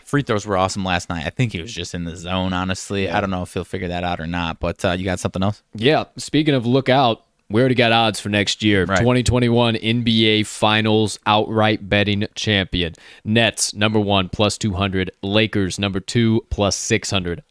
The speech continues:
Speaker 2: Bucks coming in at number three, plus eight fifty. Suns right behind them, plus twelve hundred. Number five, Los Angeles Clippers, plus thirteen hundred. And the Warriors, plus thirteen hundred. Same odds, just to round it out for the top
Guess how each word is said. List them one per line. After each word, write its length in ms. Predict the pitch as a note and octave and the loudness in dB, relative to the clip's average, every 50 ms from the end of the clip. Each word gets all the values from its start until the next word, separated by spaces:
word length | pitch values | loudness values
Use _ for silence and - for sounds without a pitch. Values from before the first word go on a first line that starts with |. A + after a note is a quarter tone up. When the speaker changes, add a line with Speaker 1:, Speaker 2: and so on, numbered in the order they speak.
| _ - | _ -2
Speaker 2:
Bucks 320 | - A#2 A#2 G#2+ - - - | 0 2 2 2 0 -4 -6
coming 260 | - A2+ A#2 A#2 A#2+ | -4 -2 0 2 2
in 120 | A2+ G2+ | 2 0
at 80 | G2 - - - | -2 -4 -6 -6
number 320 | G2 G2 G#2+ A2+ B2 C3 | -2 0 0 2 2 0
three, 380 | A#2+ - - G#2+ A2 A2 G2+ F#2 | 0 -2 -4 -2 0 0 0 0
plus 360 | - - - G#2+ G#2+ G#2 - A2 | -2 0 0 2 2 2 2 0
eight 180 | G2+ F2+ - | 0 0 -2
fifty. 420 | - - A2+ G#2+ - _ G#2+ F2+ E2+ | -2 -2 -2 -2 0 _ -6 -6 -4
Suns 480 | - - - A2+ G#2+ G#2+ G2+ F#2 - | -6 -6 -2 0 0 0 0 -2 -2
right 180 | G2 G2 G2+ F2+ | 0 0 0 0
behind 440 | - A2 - G#2 G#2 G2+ F#2+ F#2 F2 | -2 -4 -2 -2 -2 -2 -2 -2 0
them, 300 | G2+ G#2 A2 A2 A2 - - _ | 0 2 2 2 0 -2 -6 _
plus 280 | - - F#2 F2 - - | -8 -6 -4 -4 -6 -6
twelve 300 | - G2+ F2+ E2+ E2+ - | -6 -4 -4 -4 -4 -2
hundred. 420 | - A#2+ A#2+ A#2+ B2+ B2 A#2+ - - - - - - | 0 0 2 4 2 2 0 -2 -6 -12 -18 -16 -10
Number 280 | F#2 F#2+ G2 G2+ G#2 G2 | -2 -2 0 0 0 -4
five, 460 | - - - A2 A2 G#2+ G2+ F#2+ E2+ E2+ | -2 0 2 2 4 4 2 2 0 0
Los 280 | F2+ F#2 F#2+ F#2+ - - | 0 2 2 2 0 -2
Angeles 420 | - G#2 G2+ F2+ F#2+ F2+ F2 - | -4 -4 -2 -2 -2 -4 -4 -6
Clippers, 420 | - - A#2 G#2+ - G#2+ G2+ F#2 - | -4 -4 -4 -2 -2 -2 -4 -4 -6
plus 300 | - - G2 F#2 - - | -6 -4 -4 -4 -4 -2
thirteen 440 | - A#2 A2 G#2 - - G#2+ G#2 G2 | 0 0 0 0 -2 -4 -4 -4 -2
hundred. 400 | F#2+ G#2 G2+ G2 G2+ G2+ F#2+ - - - - - - - _ | -2 -2 0 0 0 0 -2 -4 -10 -20 -20 -20 -20 -18 _
And 300 | - F2+ F2+ F#2 F#2 F#2 | -2 0 0 0 0 0
the 100 | F#2 F#2 | -2 -2
Warriors, 580 | F#2 F#2+ G2 A2 A2 G#2+ G2+ F#2+ F#2 E2+ D#2+ - | -2 0 2 2 2 2 2 0 0 -2 -4 -6
plus 300 | - - G#2 G2 - - | -2 0 0 0 0 0
thirteen 440 | - A#2 A#2 - - A2 G#2 G2+ | 0 0 0 0 0 -2 -2 0
hundred. 340 | G2+ G#2+ G#2 G2+ G#2 G2+ F#2+ - - | 0 0 0 2 2 0 0 -2 -8
Same 400 | - - - A2 G#2+ G#2 G2+ - | -8 -2 0 0 2 2 0 0
odds, 400 | D2+ G2+ G#2 G#2 G#2 F#2+ - - | 0 2 2 2 2 0 -4 -6
just 240 | - F#2+ - - - | -6 -6 -6 -6 -6
to 200 | - F#2+ F#2+ F#2 | -6 -4 -4 -2
round 280 | F2+ F#2 F#2+ G2 F#2+ F#2+ | -2 0 0 0 0 0
it 80 | F2+ | 0
out 240 | F#2 F#2 F#2+ - - | 2 0 0 0 -4
for 80 | - F2+ | -8 -10
the 80 | F2 F2 | -10 -8
top 300 | - - F#2 - - | -4 -4 -4 -4 -4